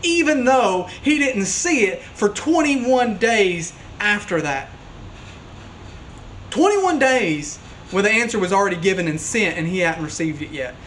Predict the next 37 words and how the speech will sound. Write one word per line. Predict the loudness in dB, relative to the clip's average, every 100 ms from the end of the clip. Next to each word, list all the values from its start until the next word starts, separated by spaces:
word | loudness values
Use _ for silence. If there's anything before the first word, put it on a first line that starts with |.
| -6 0
And | 2
he |
was | 4 2
still | 2 2 2
praying | 2 0 0 -2 -6 -8 -2
and | 2
he |
was | 2 2
still | 4 4
fasting | 4 0 0 -2 -6 -8 -8 0
and | 2
he | 4
was | 4
in | 2
a | 0
point | -2 -2 -2 0
of | 0
what | 0
he | 0 0
identifies | 2 2 0 0 0 -2
as | -2 -2
extreme | -2 -2 -4 0 0 2 0 -2 -4 -8 -2
weariness | 2 4 2 2 0 -2 -10 -2
or | 0 2
extreme | 0 -2 0 2 2 0
exhaustion. | -4 -4 0 4 4 2 -2 -6 -6 -10 -8
He, | 0 2 2 0 -6 0
when | 2 4
he | 2
saw | 0 2 2
this | 2 -2
vision, | -2 0 2
he | 0
fell | 0 2 2
on | 2
his | 0 -6
face | -4 0 0 -2 -6